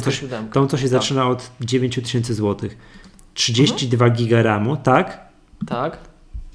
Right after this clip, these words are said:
Speaker 2: Pięćset dwanaście giga S S D. I wyszło mi trzynaście trzysta. Dziewiętnaście.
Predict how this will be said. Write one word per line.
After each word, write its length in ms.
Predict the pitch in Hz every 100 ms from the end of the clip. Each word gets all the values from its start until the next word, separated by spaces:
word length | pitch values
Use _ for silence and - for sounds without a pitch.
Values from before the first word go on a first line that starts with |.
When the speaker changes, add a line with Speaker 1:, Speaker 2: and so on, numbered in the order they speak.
| - - - - - _ - _ - - _ -
Speaker 2:
Pięćset 380 | 135 131 135
dwanaście 460 | 117 120 120 117 117
giga 280 | 117 107 113
S 240 | 104 -
S 180 | 101 95
D. 160 | 98 95 - - - - - - _ - _ _ - - _ _ _ _ - _
I 60 | 127
wyszło 300 | 135 - 120
mi 120 | 117
trzynaście 480 | 117 120 117 - 110
trzysta. 460 | - 92 - - - _ _ _ _ _ _ _ _ _ _ _ _ _
Dziewiętnaście. 640 | 107 98 92 92 - -